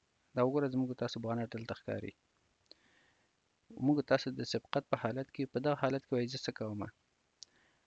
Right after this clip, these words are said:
آیا په همدغسې خپل حالت روان اوسېږم چې یعنې دې پسمه پوره شي؟ دلته منځنی خط ته ځان اړوم چې د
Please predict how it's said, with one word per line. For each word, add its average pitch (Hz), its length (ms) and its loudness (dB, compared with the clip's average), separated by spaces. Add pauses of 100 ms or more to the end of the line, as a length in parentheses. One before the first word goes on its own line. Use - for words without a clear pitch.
(180)
آیا 135 180 6
په 123 140 0
همدغسې 127 460 2
خپل - 340 -4
حالت 117 360 -2 (640)
روان 135 320 4
اوسېږم 143 420 0 (560)
چې - 80 -6
یعنې 117 260 4
دې 117 200 -4
پسمه 117 320 0
پوره 135 260 -2
شي؟ 139 200 -2 (1120)
دلته 135 240 0
منځنی 123 460 4
خط - 320 0
ته 139 120 4
ځان 135 240 4
اړوم 135 380 4
چې - 120 -6
د 113 60 0